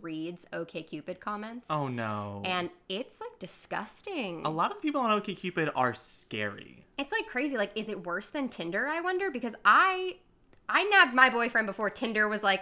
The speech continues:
Speaker 1: a thing for me, so
Speaker 2: Yeah.
Speaker 1: I never even joined. And I, I just have fun with my friends while we're drunk and I swipe.
Speaker 2: Uh-huh.
Speaker 1: But it was never a thing, so I see those messages, but, like, the OkCupid ones are, like, so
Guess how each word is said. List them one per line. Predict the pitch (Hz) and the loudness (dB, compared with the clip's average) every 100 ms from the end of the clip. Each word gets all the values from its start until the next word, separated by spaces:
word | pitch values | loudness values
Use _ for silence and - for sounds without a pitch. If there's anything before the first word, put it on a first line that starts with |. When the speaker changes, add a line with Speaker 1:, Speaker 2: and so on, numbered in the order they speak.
| - | 0
Speaker 1:
a | 190 | -2
thing | - 180 196 240 | -4 -4 -4 -2
for | 262 | -2
me, | 294 339 381 | 0 0 0
so | 151 | 6
Speaker 2:
Yeah. | - | 8
Speaker 1:
I | 226 | 8
never | 233 220 214 240 | 6 2 2 4
even | 240 220 214 | 2 2 0
joined. | 196 196 226 262 | 2 2 2 0
And | - 214 | 2 4
I, | 196 196 - - 208 | 4 4 -4 -4 0
I | 226 | 0
just | 277 | 2
have | 262 - | 0 4
fun | 202 202 | 2 2
with | 202 | 0
my | 185 | -2
friends | 185 185 190 196 | 0 0 0 -2
while | 190 | -2
we're | 185 180 | -2 -2
drunk | 160 180 185 180 | 0 0 0 -4
and | |
I | 170 | -6
swipe. | 175 165 175 190 208 | -8 -8 -6 -6 -6
Speaker 2:
Uh-huh. | 139 120 107 - - | -6 -4 -6 -10 0
Speaker 1:
But | 190 190 - - - | 2 2 -2 -10 -4
it | 202 | 0
was | 220 196 | 2 2
never | 196 208 214 | 4 6 6
a | 190 | 4
thing, | 226 220 185 185 | 2 0 0 -4
so | - 190 185 - - - | 0 2 2 -4 -6 0
I | 180 | 0
see | - 302 269 | 0 -2 2
those | 262 233 | 2 0
messages, | 185 180 175 175 170 | -4 -4 -6 -6 -6
but, | 180 | -8
like, | 190 | -8
the | - | -6
OkCupid | 202 240 440 - 254 | -6 -6 -8 -8 -6
ones | 220 202 | -4 -4
are, | 185 | -6
like, | 170 - | -10 -12
so | - | -16